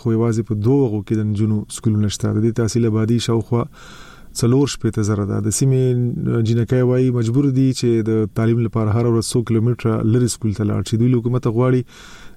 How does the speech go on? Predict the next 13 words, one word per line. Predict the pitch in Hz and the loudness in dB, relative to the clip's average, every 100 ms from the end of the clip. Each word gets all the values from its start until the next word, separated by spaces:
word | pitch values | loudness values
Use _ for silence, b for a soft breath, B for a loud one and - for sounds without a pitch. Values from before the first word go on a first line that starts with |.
| - | -8
چې | - | -2
په | 117 | -2
خپلو | - 131 - | 0 0 2
کلو | 151 131 | 0 0
کې | 113 | -2
ورته | 104 107 | -2 -4
سکولونه | - 113 110 104 | -4 -2 0 0
جوړ | 104 98 | -2 -2
کړي. | - 110 | 0 0
د | 117 | 2
سیمې | 139 143 | 2 2
د | 135 127 | 2 2
تعلیم | 131 | 2